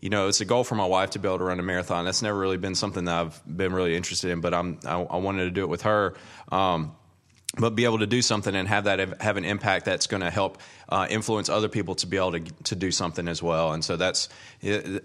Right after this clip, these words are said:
as coaches, we're always leading by example. And, um, whenever I go out to eat with other people, I always try to make sure I order something healthy because I wanna be a good, you know, influence for them and eat healthy at the gym. You don't wanna be, you know,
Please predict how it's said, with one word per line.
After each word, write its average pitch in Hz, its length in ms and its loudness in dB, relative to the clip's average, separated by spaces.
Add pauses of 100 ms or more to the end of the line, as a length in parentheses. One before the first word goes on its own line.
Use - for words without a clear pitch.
as 98 160 2
coaches, 113 380 0
we're 90 140 4
always 92 260 2
leading 90 260 0
by 82 140 2
example. 85 480 -2
And, 80 160 -2 (300)
um, 82 420 0
whenever 98 300 2
I 87 100 4
go 92 100 2
out 87 200 2
to 85 100 0
eat 90 100 2
with 85 300 -6
other 90 220 0
people, 90 340 -2
I 80 40 4
always 87 220 2
try 87 160 2
to 85 60 -2
make 82 180 -2
sure 85 160 0
I 78 60 2
order 85 260 0
something 85 320 -4
healthy 92 300 -2
because 87 260 -2
I 87 60 2
wanna 90 160 0
be 85 140 -2
a 85 40 -2
good, 85 280 -2 (140)
you 87 180 -6
know, 82 120 0
influence 85 440 -6
for 87 100 -6
them 87 240 -2
and 80 200 -4
eat 90 140 -4
healthy 90 320 0
at 85 80 -2
the 90 60 -4
gym. 87 340 -2
You 87 80 -4
don't 95 160 0
wanna 92 160 -2
be, 92 240 0 (420)
you 85 140 -4
know, 85 240 0